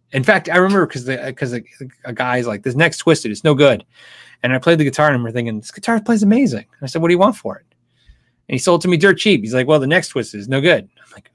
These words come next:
"Okay, okay, okay, I, I, I get that. I see the neck's twisted,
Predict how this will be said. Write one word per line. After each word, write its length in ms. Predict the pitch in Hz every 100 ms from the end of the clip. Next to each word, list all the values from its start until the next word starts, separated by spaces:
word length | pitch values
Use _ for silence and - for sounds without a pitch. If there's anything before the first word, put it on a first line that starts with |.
| _
"Okay, 200 | 139 - _
okay, 180 | 135 131 -
okay, 500 | 131 220 233 165 -
I, 60 | -
I, 240 | - 135 -
I 80 | 131
get 220 | 202 220
that. 160 | 104
I 40 | 107
see 240 | - 190
the 140 | 175 113
neck's 260 | 131 -
twisted, 400 | - 190 - 95